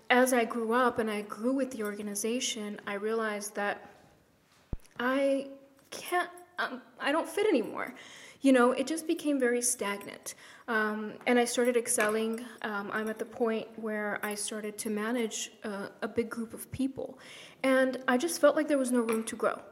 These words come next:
You always waited for the first, the fifteenth. Whether you pro-, uh, processed one form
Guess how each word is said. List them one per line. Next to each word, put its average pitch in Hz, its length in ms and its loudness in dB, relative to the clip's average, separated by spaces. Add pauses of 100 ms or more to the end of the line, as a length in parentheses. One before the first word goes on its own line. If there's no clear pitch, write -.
(420)
You 240 140 0
always 226 240 2
waited 214 260 0
for 208 280 -6
the 202 100 -8
first, - 520 0 (400)
the 226 80 -2
fifteenth. 214 640 -6 (480)
Whether 233 180 4
you 233 140 0
pro-, 226 420 -2
uh, 220 140 -6
processed 226 540 -4
one 226 360 2
form 233 440 2